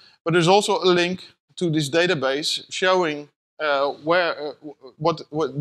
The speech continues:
uh, how this variant has been reported. And then, uh, of course, uh, th-, there are also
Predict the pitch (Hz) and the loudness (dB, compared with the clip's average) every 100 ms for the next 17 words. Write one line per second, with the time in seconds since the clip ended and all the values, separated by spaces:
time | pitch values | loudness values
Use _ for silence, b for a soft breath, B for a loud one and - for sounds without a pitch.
0 | 135 156 156 156 156 143 156 151 147 147 | -6 -2 -2 0 -2 -2 -4 -4 -6 -10
1 | 139 143 135 - 135 151 214 190 98 - | -12 -8 -10 -12 -10 -6 -4 -6 -8 -14
2 | _ B B B B B B - 220 233 | _ B B B B B B -2 2 4
3 | 226 - 202 196 190 - 190 208 214 - | 2 2 0 2 0 -2 2 2 0 -4
4 | 180 160 147 175 180 185 147 131 | -4 -2 0 2 2 2 0 -4